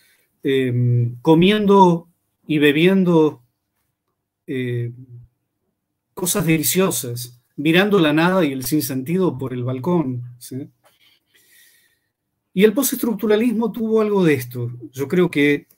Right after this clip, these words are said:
sería injusto no reconocer que hubo filósofos importantes en el postestructuralismo. Pero como dice Jameson, es la lógica cultural del, del capitalismo de nuestro tiempo, del capitalismo neoliberal,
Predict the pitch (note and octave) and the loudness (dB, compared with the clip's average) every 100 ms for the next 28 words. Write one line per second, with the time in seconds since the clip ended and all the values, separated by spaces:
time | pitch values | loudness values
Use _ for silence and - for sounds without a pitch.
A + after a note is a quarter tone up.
0 | F#4 - D3 F3+ F#3 F#3 G#3+ - F3 D3+ | -12 -6 -4 0 0 -2 -6 0 2 4
1 | D#3+ - C#3 C3+ E3 E3+ E3+ E3 F3+ E3 | 2 -2 -4 -2 0 0 0 0 0 0
2 | - B2+ C#3 F#3 E3+ E3 C#3 B2 B2 B2 | -6 -4 -4 -4 -6 -6 -6 -6 -4 -2
3 | F#3+ D#3 C3 A#2+ A#2 - A#2+ A#2+ A2+ A2 | 0 0 -2 -10 -12 -12 -10 -10 -10 -12
4 | C3+ C3+ B2 B2+ C3+ C#3+ D#3+ B2 B2 C3 | -12 -12 -14 -12 -6 -4 -4 -4 -10 -12
5 | _ _ _ _ _ _ _ _ _ _ | _ _ _ _ _ _ _ _ _ _
6 | _ _ _ _ _ _ _ - E3+ F3 | _ _ _ _ _ _ _ -2 0 0
7 | G#3+ B3 B3 A#3+ F3+ F3 D3 C#3 C#3 D3 | -2 -4 -4 -2 2 4 4 0 -2 -2
8 | E3 F#3 G#3 - F#3+ F#3 D3+ C3+ B2+ D3+ | -2 -4 -4 -6 -4 -4 -2 -6 -4 -2
9 | F3+ E3+ C#3 C#3 B2 A#2+ C3+ C3 C#3 D3 | -2 -2 -4 -6 -8 -6 -4 -4 -2 0
10 | F3+ F#3 E3 C3 B2+ D3+ D3 F3 A#2 B2 | 0 0 0 -2 -4 -8 -4 -4 -4 -6
11 | B2 A#2+ B2 B2+ C3+ C#3+ D#3+ D3 C#3+ C3 | -6 -4 -6 -4 -4 -2 0 2 0 -2
12 | C3 A#2+ A2+ | -6 -6 -10